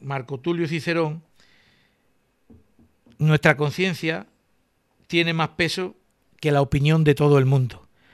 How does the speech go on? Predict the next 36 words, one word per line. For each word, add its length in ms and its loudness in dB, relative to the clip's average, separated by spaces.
a 140 -2
pesar 440 4
de 260 4
equivocarnos. 920 0
Y 120 0
nosotros 360 2
no 140 8
le 80 10
damos 260 8
caña 360 8
a 20 6
nadie. 540 2
Si 280 2
a 240 2
alguien 260 4
le 80 6
damos 280 4
caña, 460 2
o 120 8
llamamos 420 8
a 40 12
algún 220 10
sitio 300 4
para 220 4
que 120 0
den 180 6
caña, 500 4
es 120 -4
caña 460 4
en 140 0
el 120 0
buen 160 4
sentido 320 4
de 100 4
la 140 0
palabra, 540 2